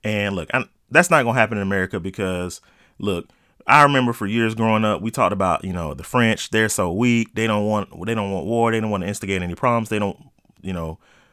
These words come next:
uh, to quote this generation, they don't want no smoke. But I'm seeing what's going on over there with the Yellow Vest movement. And like I said, I'm not going so far as to suggest violent revolution, but there clearly needs to be some type of, uh,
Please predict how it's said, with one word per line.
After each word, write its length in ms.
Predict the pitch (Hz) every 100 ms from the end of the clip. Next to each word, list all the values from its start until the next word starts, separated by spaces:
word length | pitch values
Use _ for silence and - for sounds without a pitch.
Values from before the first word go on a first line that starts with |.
| _ -
uh, 120 | 87
to 120 | 95
quote 180 | 110 92
this 100 | 113
generation, 360 | 101 87 90
they 80 | 101
don't 80 | 98
want 120 | 80
no 80 | 71
smoke. 600 | - - 135 127 120 - _ _ _ _ _ -
But 120 | 117
I'm 80 | 135
seeing 220 | 143 113
what's 140 | 110
going 200 | 110 107
on 120 | 107
over 140 | 107 101
there 200 | 107 95
with 100 | 95
the 60 |
Yellow 240 | 92 95 92
Vest 220 | 95 90
movement. 400 | 85 82 82 - _ _ _ _ _ _ _ _ _ _ -
And 120 | 123
like 140 | 113 110
I 80 |
said, 280 | 85 65 65 - _ - -
I'm 120 | 127
not 140 | 117 110
going 140 | 110
so 120 | 117
far 220 | 107 101
as 120 | 98 95
to 80 |
suggest 400 | 95 98 92 92
violent 260 | 98 98 95
revolution, 560 | 95 87 101 - 92 101 - -
but 100 | 82
there 140 | 107 101
clearly 420 | - 123 113 107
needs 300 | 101 101 -
to 100 | 92
be 320 | 85 95 87 - _
some 260 | - 123 107
type 280 | 123 101 101
of, 460 | 87 80 73 - _ _ _ _ _ _ _
uh, 200 | -